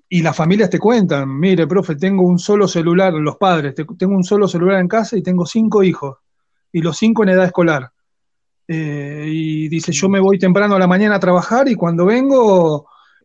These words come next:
Speaker 1: eh, tengo po-, cargué poco crédito, pocos datos en el celular y, bueno, pueden bajar apenas la tarea, hacerla y,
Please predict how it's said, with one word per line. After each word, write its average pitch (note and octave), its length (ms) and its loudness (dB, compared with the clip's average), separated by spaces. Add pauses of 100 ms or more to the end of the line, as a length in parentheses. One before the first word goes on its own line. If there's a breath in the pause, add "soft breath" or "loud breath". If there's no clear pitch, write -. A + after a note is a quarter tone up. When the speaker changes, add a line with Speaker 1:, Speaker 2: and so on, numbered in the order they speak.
Speaker 1:
eh, D#3+ 180 -20
tengo F3+ 640 2
po-, F3+ 340 -6
cargué F3 320 0
poco G3 300 0
crédito, G#3+ 440 2
pocos F#3 300 0
datos G#3 280 0
en F#3 60 4
el F3+ 100 2
celular F#3+ 460 2
y, E3+ 380 0
bueno, G3 280 0
pueden F#3+ 240 0
bajar G3+ 260 0
apenas G#3+ 380 -2
la E3 120 -2
tarea, A3+ 400 0
hacerla C4 640 0
y, D3+ 520 -4